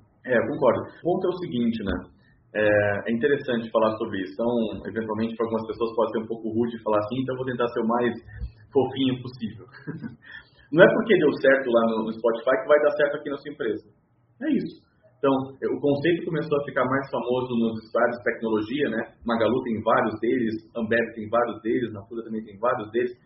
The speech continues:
enfim, B T G Pactual, várias empresas têm vários deles. E a gente pode entender que esse negócio começou a ficar cada vez mais famoso, entre aspas, a partir do trabalho que o Spotify fez, e aí tem vídeos, tem artigos, se entrar no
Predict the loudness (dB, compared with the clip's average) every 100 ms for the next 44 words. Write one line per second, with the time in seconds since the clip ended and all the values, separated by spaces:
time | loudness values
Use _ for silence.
0 | _ -10 -6 -2 -2 -2 -2 0 -2 2
1 | 2 4 4 2 -2 0 -2 -2 0 0
2 | 2 0 0 -2 -20 _ _ -10 -2 0
3 | 2 -2 -8 -20 -10 -6 -2 4 6 6
4 | 2 2 4 4 4 0 -2 2 2 0
5 | -4 -4 -2 0 0 0 2 2 0 2
6 | 0 0 0 2 2 2 0 0 0 -2
7 | 0 0 0 -4 -12 -16 -6 0 4 4
8 | 2 -2 2 4 8 8 6 0 -2 0
9 | 0 4 2 4 2 2 -2 -2 2 4
10 | 4 2 0 -2 -2 0 0 -4 -8 -4
11 | -2 -2 -4 -2 -2 -2 -6 -6 -18 _
12 | -2 4 4